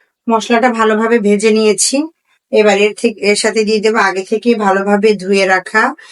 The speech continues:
এখানে এক কেজি পরিমাণ কলিজা আর চর্বি সহ আছে, সেটা আমি দিয়ে দিচ্ছি। আপনি চাইলে, অনেকেই কলিজার গন্ধটা পছন্দ করে না, সেক্ষেত্রে আপনি পাঁচ মিনিট ফুটন্ত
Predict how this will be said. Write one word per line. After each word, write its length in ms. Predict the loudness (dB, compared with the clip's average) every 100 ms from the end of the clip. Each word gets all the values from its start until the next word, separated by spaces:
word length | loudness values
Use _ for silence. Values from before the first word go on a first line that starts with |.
| -20 -8
এখানে 240 | -2 0
এক 160 | 0 0
কেজি 220 | -2 -2
পরিমাণ 440 | -2 0 0 0 0 -2 -10 -8
কলিজা 460 | 0 2 2 2 -2 0
আর 180 | -2 -2
চর্বি 340 | -2 0 0
সহ 200 | 0 0 0
আছে, 300 | 0 -2 0 -2 -6 -20 -6
সেটা 240 | -2 0
আমি 140 | 0 0 0
দিয়ে 200 | 0 0
দিচ্ছি। 360 | -6 -6 -2 -2 -4 _ _ _ _ _ _ _ _ _ _ _ _ _ _ _ _ _ _ _ _ _ _ -4
আপনি 260 | -4 0 0
চাইলে, 360 | 2 2 2 2 0
অনেকেই 440 | 2 0 2 0
কলিজার 400 | 2 2 2 2 2
গন্ধটা 380 | 0 0 0
পছন্দ 400 | -2 -2 0 0 0
করে 260 | 0 0 2
না, 120 | 0
সেক্ষেত্রে 420 | 0 0 0 0 -2
আপনি 220 | 0 0 0 -4 -16 _
পাঁচ 200 | -2 -2 -2 0
মিনিট 220 | 0 0
ফুটন্ত 380 | -2 0 0